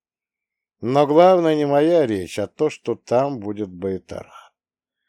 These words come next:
При одной мысли о нём кулаки сжимаются. Наконец я увижу его вблизи, и мы будем на равных.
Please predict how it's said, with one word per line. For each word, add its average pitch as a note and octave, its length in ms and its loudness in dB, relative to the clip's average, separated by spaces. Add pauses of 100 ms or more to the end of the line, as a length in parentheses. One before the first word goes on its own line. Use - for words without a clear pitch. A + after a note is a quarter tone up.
(360)
При A2 100 -4
одной D3+ 380 4
мысли D#3+ 420 0
о B2 140 2
нём C#3+ 240 -2
кулаки A2+ 460 -4
сжимаются. F2+ 840 -10 (400)
Наконец D3+ 560 0
я C#3 240 2
увижу C#3 540 0
его C3+ 320 0
вблизи, A#2 640 -2
и D3+ 40 0
мы C#3 220 -2
будем C3 460 -4
на C3+ 160 2
равных. E2+ 760 -2